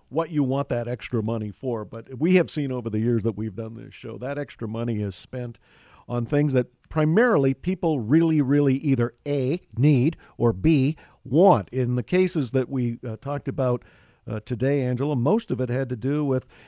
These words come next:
you know what, uh, we've got a couple of kids, our expenses have, uh, racked up,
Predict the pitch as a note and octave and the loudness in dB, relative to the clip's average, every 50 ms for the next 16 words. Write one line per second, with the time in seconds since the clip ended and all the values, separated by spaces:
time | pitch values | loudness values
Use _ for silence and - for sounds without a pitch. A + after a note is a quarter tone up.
0 | - - - C3+ D#3 E3+ F3 F3 F3+ F#3+ - _ _ - - D3 D3 C#3+ C#3 C3 | -12 -4 -2 2 4 4 6 6 4 4 2 _ _ -8 -4 -2 0 0 -2 -4
1 | B2 C3 C#3 C#3+ B2+ D3+ D#3+ E3 D#3 - F3 E3+ - E3+ E3 D3+ - - F3+ F3+ | -4 -2 0 0 2 4 4 2 4 2 0 0 0 -2 -4 -4 -2 -2 0 0
2 | F#3 F#3+ D#3 D3 B2+ A#2+ A#2 - - - D3+ D#3 D#3 - E3 D#3+ D3 A#2+ - C3+ | 0 0 0 0 0 0 -2 -6 -6 -4 -2 -2 -2 -2 -4 -4 -4 -2 -2 0
3 | C#3 C3+ A#2+ A#2 C3 C3 C3 C3 C3 C3 C3 - - A2+ B2 D#3 E3 E3 - _ | 0 0 0 0 0 2 2 2 2 0 -2 -6 -6 0 2 2 2 2 -2 _
4 | - D3 D#3 F#3 - | -2 0 0 0 -2